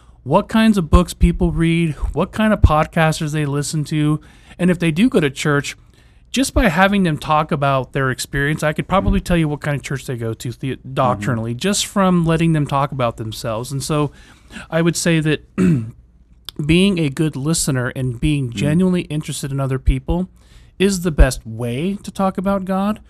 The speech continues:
Speaker 1: without having to come right out and say, "Do you believe in God?
Speaker 2: Yeah.
Speaker 1: Why not?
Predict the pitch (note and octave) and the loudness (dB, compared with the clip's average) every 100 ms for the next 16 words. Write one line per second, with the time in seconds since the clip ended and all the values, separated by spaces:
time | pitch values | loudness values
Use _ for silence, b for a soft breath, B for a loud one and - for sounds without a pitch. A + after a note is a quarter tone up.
0 | b b - D3+ D#3 D#3 E3 D#3 C3+ A#2 | b b -2 2 2 4 2 0 -2 -6
1 | - D#3 D3+ C3 C3 D3 D3 D3 C3+ C3 | -2 0 0 0 0 2 2 2 0 -2
2 | D#3 C#3+ b b b - D#3 G3 C4+ A3 | 0 -2 b b b -2 0 4 4 4
3 | F#3+ G3+ C#3+ A2+ G2 G3 C4 - _ _ | 2 0 0 -2 -2 -6 -8 -12 _ _
4 | _ _ _ F#3+ F3+ F3 E3+ F#3 - - | _ _ _ 0 2 4 4 2 -2 -12